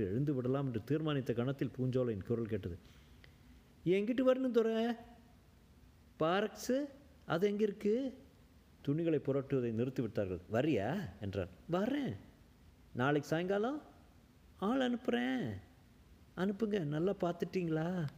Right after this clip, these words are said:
"பார்த்தாச்சு. உன்னைத்தான் நல்லா பார்க்கணும்" என்று, என்று சிரிப்பொலி கேட்டது. "உன்னை, இவளை ரெண்டு பேரையும்." "பார்த்துட்டா போச்சு."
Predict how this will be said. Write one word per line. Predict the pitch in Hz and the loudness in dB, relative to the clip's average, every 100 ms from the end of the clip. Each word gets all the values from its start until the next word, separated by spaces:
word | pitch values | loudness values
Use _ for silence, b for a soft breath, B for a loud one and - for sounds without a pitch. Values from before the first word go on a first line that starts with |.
| - - - - - - | -18 -20 -20 -20 -8 -2
"பார்த்தாச்சு. | 175 196 165 127 92 - | 0 0 0 0 -2 -6
உன்னைத்தான் | - 131 180 180 220 | -4 0 0 0 2
நல்லா | 190 165 | 4 4
பார்க்கணும்" | 139 143 131 123 175 160 107 | 4 2 2 0 0 0 -2
என்று, | 131 113 98 - | 0 0 -2 -2
என்று | 107 107 | -2 -2
சிரிப்பொலி | - 139 143 131 101 | -2 -2 0 0 0
கேட்டது. | 98 98 80 - - - - b b b b b - - - - - - - - - | -2 -2 -10 -14 -20 -20 -20 b b b b b -20 -20 -20 -20 -20 -20 -20 -20 -4
"உன்னை, | 127 165 180 190 220 175 | -2 0 0 0 2 2
இவளை | 147 160 131 | 4 4 4
ரெண்டு | 147 175 160 | 2 2 4
பேரையும்." | 143 101 85 - - - - | 4 2 -4 -12 -20 -12 -4
"பார்த்துட்டா | 190 190 208 | -4 -2 -4
போச்சு." | 202 180 - - 185 202 | -2 -4 -4 -4 -2 -2